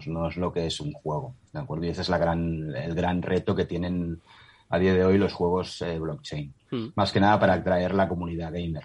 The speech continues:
Speaker 1: porque creo que es la, va a ser ahí donde está el, el, el kit de la cuestión. Es decir, si un,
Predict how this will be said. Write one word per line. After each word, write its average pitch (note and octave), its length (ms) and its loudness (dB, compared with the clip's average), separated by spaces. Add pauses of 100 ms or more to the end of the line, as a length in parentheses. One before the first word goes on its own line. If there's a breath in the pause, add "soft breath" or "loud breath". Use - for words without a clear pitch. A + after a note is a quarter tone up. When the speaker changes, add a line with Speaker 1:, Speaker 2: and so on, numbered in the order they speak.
(140)
Speaker 1:
porque D#2 240 -8
creo D#2 180 -4
que F2 120 -2
es - 100 -6
la, D#2 640 0
va - 60 0
a - 40 0
ser E2+ 200 -2
ahí E2+ 160 0
donde E2+ 200 -2
está E2+ 220 0
el, D#2+ 500 -2
el, D#2 360 -6
el D#2+ 160 -10
kit E2 180 -8
de E2+ 80 -6
la E2 120 -2
cuestión. D#2+ 400 -8
Es D#2 60 -10
decir, D#2 120 -10
si D#2 180 -8
un, E2 380 -6